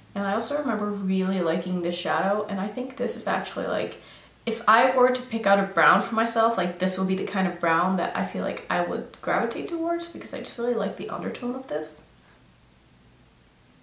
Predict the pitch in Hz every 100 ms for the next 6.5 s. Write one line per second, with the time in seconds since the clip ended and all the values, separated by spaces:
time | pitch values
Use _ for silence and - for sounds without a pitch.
0 | - _ - _ - _ - - 214 214
1 | 330 523 - 320 185 214 196 196 - 233
2 | 381 349 359 381 202 160 190 226 185 165
3 | 196 - 190 - 233 269 294 - 196 -
4 | 196 226 247 254 214 196 - 180 180 -
5 | 185 - 196 208 190 190 185 190 185 -
6 | 254 262 - 339